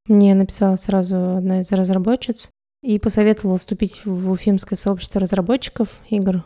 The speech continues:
Уфа Гейм Дев Пати. И я вступила и зашла, такая думаю: «О, классно будет встреча». Она написано, что перенесена до лучших времен. <laughs> Ну, надеюсь, как-нибудь сходим.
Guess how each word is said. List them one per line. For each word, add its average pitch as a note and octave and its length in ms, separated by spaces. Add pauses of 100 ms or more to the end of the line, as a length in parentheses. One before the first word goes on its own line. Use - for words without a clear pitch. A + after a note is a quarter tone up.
Уфа G3 340
Гейм F#3 280
Дев F#3 220
Пати. A3+ 500 (280)
И A3+ 100
я G#3 260
вступила B3+ 680
и G3 320
зашла, F#3+ 320
такая A3 220
думаю: F3+ 320
«О, G#3+ 40
классно A3 360
будет F#3+ 280 (300)
встреча». G3+ 480
Она F#3 340 (140)
написано, G3 360
что - 160
перенесена G3 680
до F#3+ 160
лучших F#3+ 320
времен. G3 380
<laughs> - 60 (960)
Ну, A3 100
надеюсь, G3 420
как-нибудь F#3 440
сходим. G#3 440